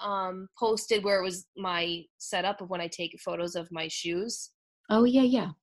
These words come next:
Speaker 2: Yeah.
Speaker 1: That was trending on the, on the reseller hashtag page for, like, two weeks. And it was, like, the top one or two.
Speaker 2: How do you know that?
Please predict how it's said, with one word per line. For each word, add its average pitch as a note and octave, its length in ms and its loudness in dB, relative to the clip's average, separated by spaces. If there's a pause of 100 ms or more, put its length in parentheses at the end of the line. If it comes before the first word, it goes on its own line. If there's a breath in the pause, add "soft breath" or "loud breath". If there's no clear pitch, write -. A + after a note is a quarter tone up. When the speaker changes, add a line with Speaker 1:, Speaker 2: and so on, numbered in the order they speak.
Speaker 2:
Yeah. G#3+ 140 10
Speaker 1:
That A#3 180 6
was C4 240 0 (160)
trending A#3 560 2
on G3 240 -4
the, F#3 260 0 (360)
on E3+ 300 -2
the F#3+ 60 2
reseller F#3 580 -2
hashtag F#3 640 -2 (100)
page F#3 340 -2 (100)
for, G#3 120 -4
like, F3 160 -4
two G3+ 200 -6
weeks. D#3+ 440 -6
And G#3 80 -2
it - 60 -2
was, G3 100 -2
like, G3+ 140 0
the F#3+ 120 -6 (100)
top G#3 280 2
one F#3+ 680 -4
or F3+ 420 0 (300)
two. E3+ 560 -4 (500)
Speaker 2:
How A#3+ 140 6
do D4 100 6
you F#4+ 140 12
know F#3+ 360 4
that? - 320 -8